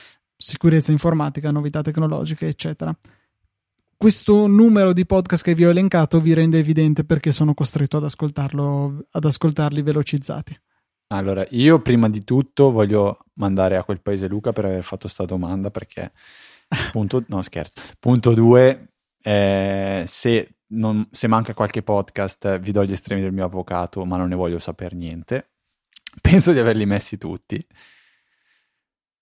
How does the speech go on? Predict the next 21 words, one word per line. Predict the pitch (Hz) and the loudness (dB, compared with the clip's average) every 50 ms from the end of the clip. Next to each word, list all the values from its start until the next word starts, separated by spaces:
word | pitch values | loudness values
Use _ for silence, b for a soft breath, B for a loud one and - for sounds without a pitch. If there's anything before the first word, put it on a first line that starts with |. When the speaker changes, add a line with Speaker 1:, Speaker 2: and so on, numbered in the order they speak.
| _ _ - | _ _ -6
Speaker 2:
Eh, | 120 117 113 110 107 104 104 104 - | -4 -2 -2 -2 -4 -4 -6 -6 -4
terza | - 123 120 - - 131 | -4 -4 -4 -2 -4 -2
cosa, | - - 139 143 123 117 | 2 2 2 4 4 2
Luca, | 113 135 131 - - 110 104 101 - - _ _ _ _ _ _ _ _ _ _ _ _ _ _ _ _ _ _ _ _ | 2 2 0 0 0 0 0 0 -2 -8 _ _ _ _ _ _ _ _ _ _ _ _ _ _ _ _ _ _ _ _
ma | - 110 98 | -6 -4 -2
adesso | 107 107 - 110 | -2 -2 -2 -2
mi | 98 107 143 170 139 | 0 0 0 0 0
puoi | - 101 85 | 0 -2 -2
dire | 92 98 90 92 - | -2 -6 -10 -10 -12
tu | - - | -14 -10
quando | - - 85 85 90 92 95 95 | -6 -4 -4 -4 -4 -4 -4 -6
ascolti | 95 - - - 90 87 - 107 | -6 -8 -8 -8 -8 -8 -8 -12
tutti | - - 82 - 95 | -14 -14 -12 -10 -10
sti | - - 110 - | -8 -8 -8 -8
podcast? | - 95 92 - - - 98 101 - - - 117 113 | -8 -10 -14 -14 -14 -16 -16 -16 -16 -14 -14 -12 -4
Cioè, | - 131 117 | 0 0 4
guarda | 110 165 208 214 | 4 4 4 2
che | - 113 | 0 -2
qua | - - 98 123 127 - | -2 -2 -2 -2 -2 -4
avrai | 85 87 87 87 | -4 -2 -2 -2
davanti, | 90 87 87 90 90 90 90 - 98 90 87 87 87 87 85 90 101 | -2 -2 -2 -2 -4 -4 -4 -4 -6 -6 -6 -6 -6 -8 -8 -10 -14